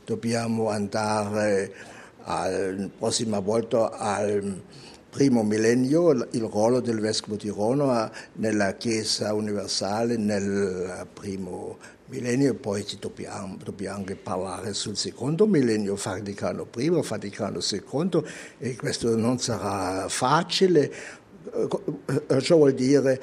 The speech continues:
abbiamo una, ancora una via lunga, probabilmente è anche una via difficile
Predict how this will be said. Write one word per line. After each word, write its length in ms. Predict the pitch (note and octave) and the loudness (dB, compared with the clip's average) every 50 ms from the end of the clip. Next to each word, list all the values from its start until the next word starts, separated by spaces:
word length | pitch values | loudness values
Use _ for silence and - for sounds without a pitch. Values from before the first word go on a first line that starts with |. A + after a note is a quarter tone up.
| - - - | -6 -14 -6
abbiamo 560 | - - C3+ C#3+ C#3 C3 A#2+ B2 B2 B2 A#2+ | -4 -4 -2 2 4 4 6 6 6 6 6
una, 420 | A#2+ A#2+ A#2+ A#2 A#2 A#2+ A#2+ - - | 6 6 6 6 6 4 4 0 -2
ancora 460 | - B2 B2 - - C#3+ C#3+ B2 A2+ | -2 -2 0 0 2 2 4 4 4
una 240 | A2 A2+ A#2 A2 G#2+ | 4 4 4 2 2
via 340 | G2+ A2 B2 B2 A#2 G#2+ A2 | 2 2 4 4 6 4 4
lunga, 760 | A#2 A#2 B2+ C#3+ D3 D3+ D#3+ D3 - - D3 D3+ D3+ C#3+ - - - - - - - - - - | 4 4 4 4 4 4 2 0 2 2 4 4 2 0 -2 -8 -16 -20 -20 -20 -20 -20 -6 -2
probabilmente 920 | - B2+ G#2+ - G#2+ G#2+ G2+ A2 A#2 A#2 A2+ A2 A2+ - B2 A#2+ - - | 0 0 2 2 0 -2 0 0 0 0 0 0 -2 -2 -4 -4 -4 0
è 240 | - C3+ D3+ D#3 - - | 4 6 6 6 4 2
anche 300 | B2 A#2+ A#2+ G#2+ A2 A#2+ | -2 -2 -2 -2 -2 -2
una 280 | G#2+ A2+ A2+ A2 G#2 | -2 0 0 0 0
via 480 | G#2 F#2+ G#2+ A2+ A2 G#2+ G#2+ G#2 G#2 G2+ - | -2 -2 -2 -2 -2 0 0 -2 -2 -6 -6
difficile 1080 | - A#2 A2 G2+ - - - B2+ B2 A#2+ - - - A2+ A2 G#2 G#2 G#2 G2+ G2+ - | -6 -4 -4 -4 -4 -4 -2 -2 -2 -2 -4 -6 -2 -2 0 0 2 0 0 -2 -4